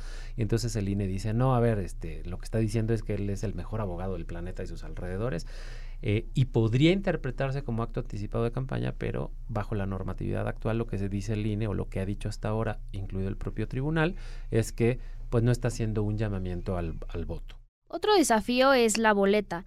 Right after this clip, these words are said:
Speaker 2: No será como las elecciones tradicionales con logos de partidos. Tendremos que cruzar nombres, números y colores y elegir varios cargos a la vez.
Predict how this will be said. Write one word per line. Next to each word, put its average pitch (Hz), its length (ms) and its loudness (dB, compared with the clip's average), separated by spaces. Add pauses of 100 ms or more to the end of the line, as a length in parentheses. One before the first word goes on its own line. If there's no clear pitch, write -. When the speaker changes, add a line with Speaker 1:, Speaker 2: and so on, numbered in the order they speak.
(340)
Speaker 2:
No 285 120 6
será 330 220 8
como 262 240 6
las 190 220 6
elecciones 208 500 4
tradicionales 196 800 4
con 190 180 2
logos 208 240 6
de 196 80 2
partidos. 175 640 0 (220)
Tendremos 240 420 8
que 214 140 4
cruzar 208 340 4
nombres, 214 640 4
números 254 480 6
y 214 60 0
colores 185 580 2
y 208 140 4
elegir 214 380 4
varios 247 340 6
cargos 208 340 0
a 196 60 0
la 175 140 -2
vez. 190 260 -2